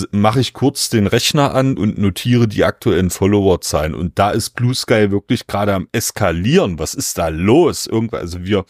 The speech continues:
freuen wir uns ja natürlich, ne? Ähm, aber wollt nur sagen, dass wir auf Blue Sky sind und wenn ihr noch nicht zu den Followerinnen und Followern gehört, dann hackt, hackt da auch mal ein, ein Like rein.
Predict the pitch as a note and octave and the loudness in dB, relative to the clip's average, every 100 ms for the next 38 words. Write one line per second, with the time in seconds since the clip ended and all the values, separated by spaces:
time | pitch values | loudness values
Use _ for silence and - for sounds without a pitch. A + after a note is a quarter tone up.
0 | _ _ - E2 A#2 F3+ F#3+ E3 D#3+ D3+ | _ _ -6 0 2 2 0 -2 -2 -2
1 | B2+ - C#3+ C3 F2+ G#2 - - - - | -4 -2 -4 -4 -2 -2 -4 -16 -16 -14
2 | - G2+ G2 F#2+ - G#2 G#2 G#2 A#2+ A#2+ | -2 0 2 -2 -2 2 2 2 0 0
3 | A2 G#2+ A#2+ A2 G#2 A#2 F#2+ - B2+ C3 | 2 2 2 2 0 0 -2 -2 -6 -4
4 | - C3 B2 B2 B2+ - F2+ G2 G2 A#2 | 0 2 2 -2 -4 -4 -2 0 2 2
5 | A2+ G#2+ A#2 - B2+ A#2+ G#2+ - A2 A2 | 4 2 0 -2 -2 2 0 2 2 4
6 | A2 G#2+ G#2+ A2+ - G2 F2+ G#2 A2+ A2+ | 2 2 2 0 0 -2 0 2 4 4
7 | A2 G#2+ G#2 F#2+ G2 - F2+ F2+ E2 F2+ | 4 2 2 2 2 2 0 0 -2 -4
8 | - _ - F#2+ - F#2+ F#2 F#2+ A2 G2 | -8 _ -8 -8 -2 -2 0 -2 0 2
9 | F#2 - E2+ F2 E2 E2+ D#2+ G2+ - D2+ | 2 0 -2 -2 -2 -2 0 -2 -2 -2
10 | D#2+ | -2